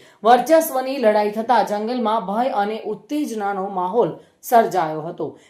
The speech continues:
એક ગ્રુપના નરસિંહે અન્ય વિસ્તારમાંથી આવી ચડેલી સિંહણને ભગાડવા માટે તેના પર હુમલો કરતા આખું જંગલ સિંહ સિંહણની પ્રચંડ ત્રાડોથી ગુંજી ઉઠ્યું હતું.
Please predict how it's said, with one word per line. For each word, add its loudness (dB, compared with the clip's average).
એક 2
ગ્રુપના 0
નરસિંહે 2
અન્ય 2
વિસ્તારમાંથી 2
આવી 2
ચડેલી -4
સિંહણને 2
ભગાડવા 2
માટે -2
તેના 0
પર -2
હુમલો 0
કરતા -2
આખું 2
જંગલ 6
સિંહ 0
સિંહણની -2
પ્રચંડ 0
ત્રાડોથી 4
ગુંજી 0
ઉઠ્યું -8
હતું. -10